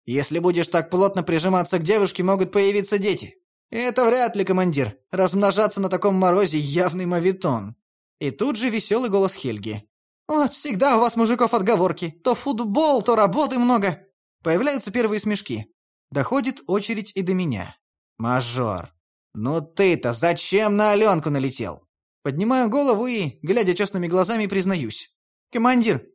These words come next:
а чего она сидит и всякую фигню про нас думает?» «Это может», смеется.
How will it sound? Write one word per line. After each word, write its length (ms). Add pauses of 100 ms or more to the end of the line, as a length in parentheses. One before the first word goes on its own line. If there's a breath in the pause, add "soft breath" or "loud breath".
а 80
чего 260
она 160
сидит 300
и 40
всякую 320
фигню 380
про 140
нас 160
думает?» 440 (420)
«Это 500
может», 680 (260)
смеется. 580